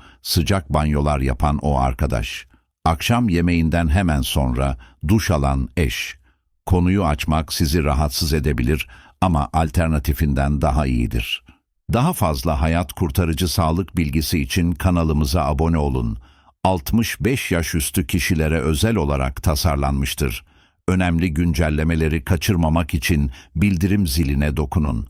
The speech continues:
Ve unutmayın, bilgi sadece güç değildir.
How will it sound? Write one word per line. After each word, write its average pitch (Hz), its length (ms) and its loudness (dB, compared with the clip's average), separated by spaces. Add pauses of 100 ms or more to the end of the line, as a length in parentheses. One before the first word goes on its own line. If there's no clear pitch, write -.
(280)
Ve 104 120 2
unutmayın, 78 720 0 (260)
bilgi 117 460 2
sadece 92 720 0
güç 73 560 -2
değildir. 65 640 -2